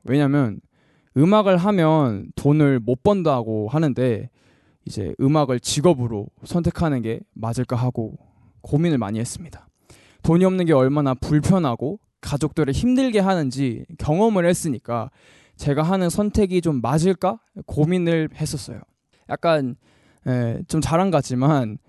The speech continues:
원래 이제 중학교 때 전교에서 막 구 등 정도 할 정도로 공부도 나름 했었었고 막 전교회장도 막 했었었고 해서 공부를 열심히 해서 안정된 <clears throat> 직업을 갖고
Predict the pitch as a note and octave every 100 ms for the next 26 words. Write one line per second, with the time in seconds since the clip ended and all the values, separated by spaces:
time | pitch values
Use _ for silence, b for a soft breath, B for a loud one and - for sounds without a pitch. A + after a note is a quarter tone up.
0 | _ - D3+ E3 C#3+ B2+ C3 A#2 A#2+ D#3
1 | D#3+ D#3 - C3 C3 B2+ C3+ C3+ B2 A#2+
2 | G#2+ - - - - C3 C#3+ D#3 F3+ D3
3 | C#3 C3 D#3+ D#3 D#3 C#3+ A#2+ B2+ F3 G3
4 | D3 C#3+ D3 C#3 B2+ A2+ A#2+ A2+ F3 F3+
5 | - A#2 - - - - A#2+ B2 C3+ D3
6 | D3 B2+ A2+ G2+ D#3+ F3+ - C3 A2 B2
7 | C#3 D3 - b b b b b - E3
8 | F#3+ F#3 D3+ E3+ E3 D#3 B2+ C#3 D3 F3+
9 | F#3 F3 E3 D3+ C3+ A#2 _ - - D#3
10 | C3 - D3+ F3+ C#3+ - B2 - - C#3